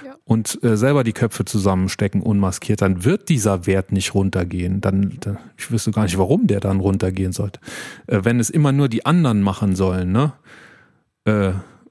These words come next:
Speaker 2: und nicht man selber, wenn es immer nur die anderen Weihnachtsfeiern sein sollen oder die anderen Familien sein sollen, die sich zu Weihnachten nicht treffen sollen und die eigenen nimmt man dann großzügig aus, hat ja keiner Corona, ne?
Speaker 1: Hm.
Speaker 2: Äh,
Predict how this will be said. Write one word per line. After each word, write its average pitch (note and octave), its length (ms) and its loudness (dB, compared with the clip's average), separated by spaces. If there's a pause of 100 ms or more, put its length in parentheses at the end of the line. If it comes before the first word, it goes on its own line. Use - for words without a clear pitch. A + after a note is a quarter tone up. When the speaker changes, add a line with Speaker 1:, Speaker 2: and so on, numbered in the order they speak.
Speaker 2:
und G2+ 120 0
nicht B2+ 240 -2
man G2+ 160 2
selber, G2 640 -2
wenn A2 180 2
es A2 140 -2
immer C3+ 340 0
nur B2+ 280 2
die A2 160 -2
anderen B2+ 320 2
Weihnachtsfeiern G2 840 0
sein F#2+ 340 -2
sollen F#2+ 240 -2
oder G#2 200 2
die G#2 120 0
anderen B2 260 2
Familien A2+ 560 2
sein G2 300 0
sollen, G2+ 200 0
die G2+ 100 -2
sich F#2+ 200 -8
zu - 180 -4
Weihnachten G2+ 440 0
nicht F#2+ 180 -4
treffen G2+ 320 -2
sollen F#2+ 260 0
und - 280 -8 (420)
die - 140 -2
eigenen A2+ 340 2
nimmt B2 220 0
man G#2 180 4
dann G#2+ 140 2
großzügig A2 640 -2
aus, A#2 260 0
hat - 140 0
ja G#2+ 80 2
keiner F#2+ 320 0
Corona, F2+ 560 0
ne? G2+ 240 0 (140)
Speaker 1:
Hm. A3 360 -6 (300)
Speaker 2:
Äh, F#2+ 280 0